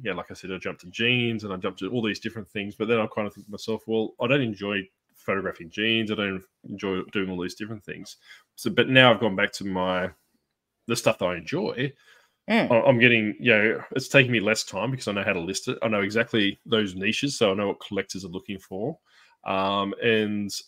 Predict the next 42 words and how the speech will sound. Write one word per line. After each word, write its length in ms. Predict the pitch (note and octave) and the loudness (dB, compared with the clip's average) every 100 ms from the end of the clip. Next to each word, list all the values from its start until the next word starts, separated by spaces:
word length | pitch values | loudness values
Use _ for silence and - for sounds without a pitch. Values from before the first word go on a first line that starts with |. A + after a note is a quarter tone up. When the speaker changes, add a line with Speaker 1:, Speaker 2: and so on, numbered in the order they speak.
| _ - | _ -4
Speaker 1:
I'm 120 | A#2 | 0
making 240 | A#2 A2+ | 0 0
more 140 | G2+ F#2+ | -6 -6
profit. 320 | B2+ C3+ - | -10 -10 -10
And 100 | A#2+ A#2+ | -2 0
like 140 | A#2 | 0
I 40 | |
said, 200 | G2+ B2+ E2+ | -4 -6 -6
the 60 | |
Speaker 2:
Mm. 100 | - | -6
Speaker 1:
stream, 320 | B2 - A#2+ B2 | -4 0 2 4
oh, 140 | A#2 | 2
sorry, 220 | G2+ G#2 G2 | 4 2 0
the 60 | |
Flipwise 420 | G#2+ C3 - G2+ F#2+ | 2 2 2 0 0
stuff 220 | - F#2+ | -4 -6
that 100 | F#2 | -6
I 40 | |
show 180 | F2+ G#2+ | -6 -4
on 60 | F2 | -6
a 40 | |
Friday 320 | - F#2 E2+ E2 | -8 -10 -8 -6
night, 280 | G#2+ A2+ - _ _ _ _ _ _ _ _ - - | 0 0 0 _ _ _ _ _ _ _ _ -20 -18
like 140 | C#3 - | -16 -6
I 20 | |
said, 180 | - - | -6 -6
it, 200 | E2 B2 E3 | -6 -4 -2
it's 380 | E3+ - - - - - - - _ | -2 -2 -4 -8 -20 -20 -20 -20 _
really, 540 | B2+ D3+ F3+ E3 C3+ | 2 6 8 10 8
really, 420 | C#3+ D3 D3 C3 C3 | 8 8 8 6 4
<laughs> 80 | - | 10
it's 840 | B3 - A#3+ - - G#3+ - - | 10 12 8 8 10 10 10 6
one 180 | F3+ G3+ | 6 8
thing 160 | F3 D#3 | 6 6
that 100 | G#3 | 6
Speaker 2:
Yeah. 80 | G3 | 6
Speaker 1:
triggers 320 | C#3+ B2+ - | 6 2 -2
me. 100 | - _ | -14 _
So, 360 | - F#2 F#2+ - - - _ _ _ _ E3 | -8 -2 -2 -4 -16 -20 _ _ _ _ 4
Speaker 2:
Yeah, 340 | D3+ D3 C#3 | 10 12 10
Speaker 1:
oh, 20 | B2+ | 8
Speaker 2:
yeah. 140 | B2+ | 0